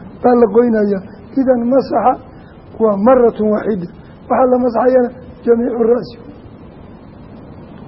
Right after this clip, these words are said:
Haddii madaxa duub iyo waxyaalo adag lagu qabo sida haweenka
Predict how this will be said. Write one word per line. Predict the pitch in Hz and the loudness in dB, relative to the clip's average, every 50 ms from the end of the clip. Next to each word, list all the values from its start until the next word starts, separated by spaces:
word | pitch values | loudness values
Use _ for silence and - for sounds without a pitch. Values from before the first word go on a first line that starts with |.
| - - - | -20 -20 -14
Haddii | - - 190 247 233 240 294 302 | -4 0 0 2 2 4 2 4
madaxa | 294 277 285 277 277 254 - - 247 254 | 4 4 4 4 4 2 0 0 -2 -4
duub | 214 247 285 285 269 262 | -2 -4 -4 -4 -4 -4
iyo | 269 254 262 254 | -2 0 0 0
waxyaalo | 247 - - 226 247 247 254 262 269 277 | 0 0 -2 -2 -2 0 0 0 0 0
adag | 262 247 247 240 233 | 0 0 0 0 0
lagu | 233 240 247 254 247 | -2 -2 -4 -4 -2
qabo | 208 233 226 226 226 | -2 0 0 0 0
sida | - 208 240 220 226 | -2 -2 -4 -2 -2
haweenka | 202 208 214 220 226 226 220 208 214 | 0 2 2 4 4 2 0 -2 -4